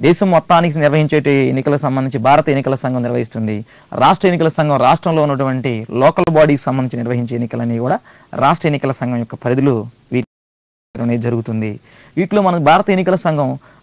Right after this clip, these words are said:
రాష్ట్రపతికి సంబంధించి ఉపరాష్ట్రపతి, మరి రాజ్యసభ, లోక్సభ, అదేవిధంగా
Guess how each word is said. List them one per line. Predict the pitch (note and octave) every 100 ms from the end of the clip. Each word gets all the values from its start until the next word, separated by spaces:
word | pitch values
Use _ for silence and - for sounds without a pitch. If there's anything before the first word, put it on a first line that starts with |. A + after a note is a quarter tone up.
| -
రాష్ట్రపతికి | B2 D3 D#3 D3+ D3+
సంబంధించి | D#3 C#3+ C#3+ C#3+ D#3 E3 - _ -
ఉపరాష్ట్రపతి, | A2 C#3+ D3 D#3 C#3+ D#3 F#3 _ -
మరి | B2
రాజ్యసభ, | A#2+ C#3+ C#3+ D3+ C#3 E3 F3 _ _
లోక్సభ, | A2+ B2 C#3+ - C#3 C#3 D3 - _
అదేవిధంగా | A#2+ C3 C3+ A#2+ A2 G#2